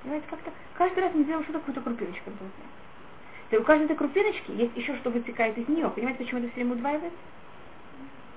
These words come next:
И это как, значит, тут то, что смотрит, м, Рамхаль, он говорит, я прошёл этот путь. Я уже нахожусь в этой беседочке.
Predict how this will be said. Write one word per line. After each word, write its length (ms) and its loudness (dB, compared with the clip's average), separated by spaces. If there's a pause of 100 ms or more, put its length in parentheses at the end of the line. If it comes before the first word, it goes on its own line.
(1120)
И 40 2
это 180 6
как, 200 8 (180)
значит, 260 2
тут 180 6
то, 80 2
что 140 2
смотрит, 300 2 (120)
м, 220 0
Рамхаль, 400 4
он 60 4
говорит, 300 2
я 220 8
прошёл 440 2
этот 200 -2
путь. 180 -6 (960)
Я 220 6
уже 180 6
нахожусь 440 0
в 60 -4
этой 160 0
беседочке. 600 -8